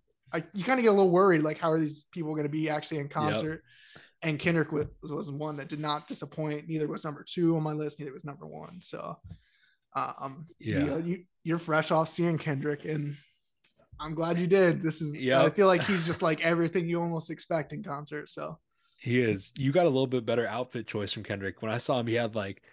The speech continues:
Speaker 2: it was a blue fit, and he had these shorts on, and they were huge. They were, like, down to his ankles damn near. So,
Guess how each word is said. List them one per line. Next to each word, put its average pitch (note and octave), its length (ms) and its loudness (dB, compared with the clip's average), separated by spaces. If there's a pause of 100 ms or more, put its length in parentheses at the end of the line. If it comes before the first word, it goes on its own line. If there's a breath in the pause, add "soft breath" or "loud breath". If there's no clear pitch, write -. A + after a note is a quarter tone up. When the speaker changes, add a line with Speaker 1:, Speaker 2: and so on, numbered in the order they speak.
(400 soft breath)
Speaker 2:
it B2+ 140 -6
was G#2+ 180 -4
a G#2+ 40 -6
blue A#2+ 380 2
fit, C#3 420 0 (220 soft breath)
and B2 100 -6
he B2 80 -2
had B2 120 0
these G#2+ 160 -2
shorts D3 580 -4
on, A2+ 160 -4 (120)
and C3+ 180 -12
they F3 100 0
were C3 180 2
huge. C#3 520 -6
They C#3+ 140 0
were, E3 120 0
like, A#2 380 -2 (500 soft breath)
down B2 200 -2
to A2+ 40 0
his G2 160 -4
ankles G#2+ 320 -6
damn G2+ 200 -6
near. G2 180 -8
So, - 340 -4